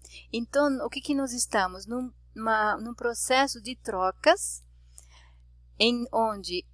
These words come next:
eu ajudo você a evitar tudo que existe de doloroso dentro de você e você faz o mesmo por mim. Estamos, é, cada um satisfazendo os vícios do outro.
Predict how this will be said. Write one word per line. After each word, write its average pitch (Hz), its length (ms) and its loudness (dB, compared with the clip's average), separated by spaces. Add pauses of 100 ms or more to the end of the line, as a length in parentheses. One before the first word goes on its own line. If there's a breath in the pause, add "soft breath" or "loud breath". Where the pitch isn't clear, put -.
eu 269 480 8
ajudo 240 380 2
você 247 460 2
a 196 120 10
evitar 165 560 4 (140)
tudo 285 220 -4
que 254 100 -2
existe 214 340 -4
de 190 160 -20 (240)
doloroso 196 640 -2
dentro 185 260 -6
de 170 80 -20
você 185 420 2
e 311 100 4
você 294 500 2 (200)
faz 262 200 2
o 262 80 -6
mesmo 247 320 -4
por 285 180 -8
mim. 185 240 -8 (1160 soft breath)
Estamos, 247 800 4
é, 208 540 2 (160)
cada 262 340 6
um 269 120 0
satisfazendo 247 840 2
os 226 160 -4
vícios 240 500 0
do 202 120 -10
outro. 170 440 -10